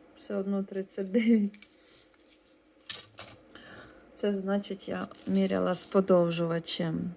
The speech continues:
Бачите, це максимально, тобто <laughs> можна зробити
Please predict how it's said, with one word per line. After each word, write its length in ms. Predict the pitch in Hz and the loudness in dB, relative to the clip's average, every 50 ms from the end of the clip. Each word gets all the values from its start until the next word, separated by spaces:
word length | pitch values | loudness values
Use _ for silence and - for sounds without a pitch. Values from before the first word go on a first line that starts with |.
| - - - 214 | -14 -18 -14 -10
Бачите, 640 | 220 - - - - 180 - - - - 180 180 | -10 -8 -6 -6 -6 -8 -8 -12 -8 -6 -4 -4
це 260 | - - - - 185 | -4 -2 0 2 4
максимально, 680 | 180 180 180 185 - - - 190 190 175 170 165 165 165 165 | 4 2 0 -2 -2 2 4 6 6 6 6 4 2 2 0
тобто 280 | 160 160 - - - 190 | -2 -2 -2 2 8 12
<laughs> 60 | 190 | 12
можна 500 | 247 226 240 285 262 208 220 240 220 208 | 12 12 12 12 12 12 12 10 10 10
зробити 580 | 202 214 208 202 190 208 214 208 - 190 175 | 8 8 6 6 6 6 4 4 4 2 0